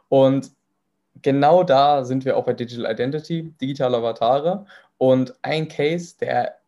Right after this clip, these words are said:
wo ich tatsächlich laut lachen musste, aber schon ein bisschen erschütternd ist, ist tatsächlich,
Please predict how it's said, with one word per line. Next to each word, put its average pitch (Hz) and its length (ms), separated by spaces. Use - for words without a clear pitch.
wo 120 140
ich 135 200
tatsächlich - 360
laut 117 260
lachen 139 300
musste, 180 300
aber 131 180
schon 160 180
ein 143 60
bisschen 131 220
erschütternd 156 460
ist, 196 300
ist 165 280
tatsächlich, 143 640